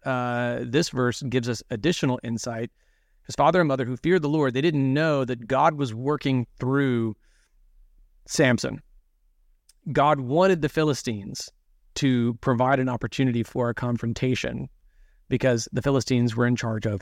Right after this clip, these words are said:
Israel. And so if the Philistines pick the fight, it's not a civil revolt. It is a response from Israel to their oppressors.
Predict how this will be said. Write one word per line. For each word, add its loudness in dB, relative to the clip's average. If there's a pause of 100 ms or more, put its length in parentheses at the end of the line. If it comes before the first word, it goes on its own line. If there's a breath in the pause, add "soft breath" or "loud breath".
(100)
Israel. -4 (320)
And -4
so 0
if 0
the -4
Philistines 2
pick -4
the -4
fight, 2 (460)
it's -4
not 0 (120)
a -6
civil 0
revolt. 0 (400)
It 0
is -2 (800)
a 0
response 2
from -4
Israel 0
to -2 (240)
their -2
oppressors. -6